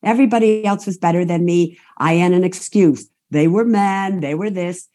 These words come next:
So I created a new truth. And the truth was, I am young, powerful, and successful, producing at least ten thousand dollars a month.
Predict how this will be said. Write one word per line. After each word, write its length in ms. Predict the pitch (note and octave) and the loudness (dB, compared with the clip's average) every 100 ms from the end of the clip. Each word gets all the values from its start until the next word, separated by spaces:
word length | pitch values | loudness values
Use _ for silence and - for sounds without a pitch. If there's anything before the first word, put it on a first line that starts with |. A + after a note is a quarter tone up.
| _ _ | _ _
So 220 | - G3+ | -6 -4
I 220 | G#3 A3+ | 0 -2
created 580 | - - B3+ A3 G#3+ G#3 | -4 -8 -4 -4 -4 -6
a 80 | G3+ | -6
new 240 | F#3+ F#3 | -4 -6
truth. 640 | F#3 - F#3 D3+ C3 - - _ _ _ _ _ - | -6 -8 -6 -6 -8 -20 -20 _ _ _ _ _ -2
And 140 | F#3 | 0
the 80 | G3 | 0
truth 380 | - A#3 A3+ G3+ | 0 2 2 2
was, 340 | G3 F#3+ F#3 | 2 2 0
I 160 | - F3 | 0 0
am 160 | E3+ | 2
young, 340 | F#3+ G3+ G#3 G#3+ | 0 0 0 -4
powerful, 440 | - G3 F#3 F#3+ | -4 -4 -4 -6
and 160 | F#3 F3+ | -8 -8
successful, 680 | F#3 F3+ - G3 F#3+ G3 F#3+ | -12 -8 -2 -2 -2 -4 -4
producing 560 | F#3+ F3 F#3 F3+ F3+ | -2 0 0 0 -2
at 140 | E3+ F#3 | 0 -2
least 260 | F#3 F#3 | -2 -4
ten 180 | F#3+ F3 | -6 -4
thousand 340 | F3+ E3+ F3 | -2 -2 -2
dollars 400 | E3 D#3+ D3+ D#3 | -2 -2 -2 -2
a 40 | D#3+ | -2
month. 360 | D#3+ D3 C3 | -2 -2 -4